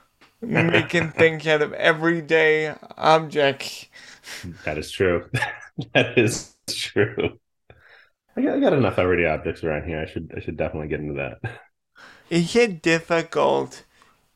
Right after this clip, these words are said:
Speaker 1: being a Zoom kid in the sense, like, I kinda wanna be known for something else, or do you just embrace it now?
Speaker 2: No, I,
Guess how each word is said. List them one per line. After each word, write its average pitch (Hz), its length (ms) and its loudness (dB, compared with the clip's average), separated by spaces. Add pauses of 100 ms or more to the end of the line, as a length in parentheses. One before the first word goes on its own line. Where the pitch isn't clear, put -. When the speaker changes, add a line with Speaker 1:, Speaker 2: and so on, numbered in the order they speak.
(960)
Speaker 1:
being 165 720 2 (480)
a 165 180 4
Zoom 156 460 0
kid 139 340 2
in 135 140 2
the 151 140 2
sense, 156 500 0
like, 151 340 2 (480)
I 170 100 2
kinda 196 600 2
wanna 196 260 2
be 185 140 -4
known 175 400 2
for 175 200 0
something - 440 0
else, 226 500 6 (360)
or 175 120 4
do 165 80 4
you 170 180 4
just 160 280 -2
embrace 147 600 2
it - 140 0
now? - 300 -4 (2500)
Speaker 2:
No, 117 520 4
I, 95 300 0